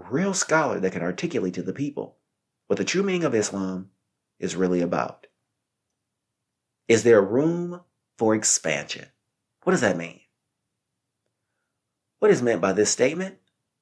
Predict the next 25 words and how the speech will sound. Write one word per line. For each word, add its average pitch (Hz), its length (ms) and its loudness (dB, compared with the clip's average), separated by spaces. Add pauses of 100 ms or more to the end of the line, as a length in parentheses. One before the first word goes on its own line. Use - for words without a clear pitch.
(140)
Here's 165 300 2
what 95 140 0
I 90 60 -6
mean. 82 220 -14 (380)
Let's 214 180 2
say 196 140 4
more 131 180 2
and 113 80 -2
more 110 140 2
people - 300 -12
start 95 240 -8
to 95 60 -10
think 101 200 -10
about 87 280 -6
religion 92 360 -6
like 90 240 -8
the 92 100 -14
United 90 340 -6
States - 460 -6 (1300)
as 92 160 2
the 95 100 0
world 90 500 0 (300)
becomes 95 340 -6
more 98 180 0
advanced, 90 680 -8